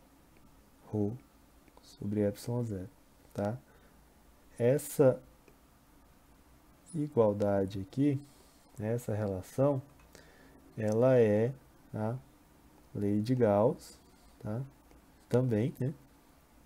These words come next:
A gente não saiu dela, mas na forma, é, diferencial, tá? Forma diferencial, beleza?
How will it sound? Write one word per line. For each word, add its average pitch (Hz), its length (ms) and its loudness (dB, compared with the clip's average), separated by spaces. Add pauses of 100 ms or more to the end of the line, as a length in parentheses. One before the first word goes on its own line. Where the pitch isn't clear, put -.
(120)
A - 40 -20
gente - 180 -16
não 107 100 -8
saiu 110 300 0
dela, 107 260 2
mas 117 200 2
na 117 100 2
forma, 110 520 -4 (720)
é, 101 500 -2 (1300)
diferencial, 120 840 -4 (960)
tá? 101 180 -6 (880)
Forma 104 300 -8
diferencial, 110 680 -6 (1040)
beleza? 113 380 0